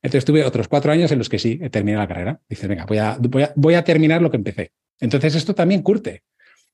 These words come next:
Curte porque cuando tienes ese compromiso contigo mismo y eres leal a ti mismo y sigues siendo coherente a ti mismo, dices, "Pues esto al final, pues son pequeñas cosas que dices, ¿por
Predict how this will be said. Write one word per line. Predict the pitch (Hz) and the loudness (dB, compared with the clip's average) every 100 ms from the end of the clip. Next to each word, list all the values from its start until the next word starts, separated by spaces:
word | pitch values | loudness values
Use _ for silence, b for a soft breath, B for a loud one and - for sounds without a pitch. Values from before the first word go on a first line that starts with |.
| _ | _
Curte | - 185 233 | -2 0 2
porque | 175 127 117 | 0 0 0
cuando | 110 110 110 - - | 0 0 -2 -4 -4
tienes | 175 196 - | -2 0 -2
ese | 180 190 | -4 -2
compromiso | 185 170 175 175 | 0 0 -2 -2
contigo | 165 160 156 | -2 0 0
mismo | 180 160 | 0 0
y | 123 | 2
eres | 147 135 | 2 0
leal | 147 156 147 | 0 2 0
a | 127 | 0
ti | 147 | 0
mismo | 165 147 180 - _ _ _ _ _ | 0 -4 -6 -10 _ _ _ _ _
y | 120 113 | -6 -2
sigues | 147 156 - | 0 0 0
siendo | 160 151 | 0 0
coherente | 151 147 143 | 0 0 0
a | 139 | 0
ti | 143 | 2
mismo, | 151 160 185 | 0 -2 -4
dices, | 131 107 101 | -6 -6 -10
"Pues | - 101 - _ _ _ | -8 -10 -10 _ _ _
esto | - - 143 | -10 -4 -2
al | 120 | 0
final, | 131 127 139 - | 2 2 0 -4
pues | 117 101 - - | -6 -6 -10 -6
son | 147 139 | -2 0
pequeñas | 117 139 143 | 2 2 2
cosas | 139 147 147 | 0 -4 -2
que | 117 | -4
dices, | 110 - | -4 -6
¿por | - 120 120 | -4 -4 -6